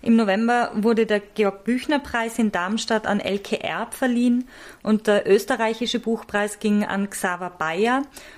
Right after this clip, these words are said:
Ähm, der Debütpreis an Leander Fischer, da waren jetzt keine großen Aufreger dabei, würde ich mal sagen, oder?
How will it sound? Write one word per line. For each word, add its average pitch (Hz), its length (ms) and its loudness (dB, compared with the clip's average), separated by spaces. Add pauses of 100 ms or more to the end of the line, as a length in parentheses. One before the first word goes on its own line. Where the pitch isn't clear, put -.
(220)
Ähm, 202 420 0 (140)
der 196 300 2
Debütpreis 233 840 -2
an 202 160 2
Leander 185 340 0
Fischer, 254 720 0
da 208 180 0
waren 190 220 -2
jetzt 214 140 -4
keine 220 180 0
großen 214 540 2
Aufreger 208 580 0
dabei, 196 320 -2
würde 208 160 0
ich 214 60 4
mal 208 140 2
sagen, 220 440 -2
oder? 254 380 -2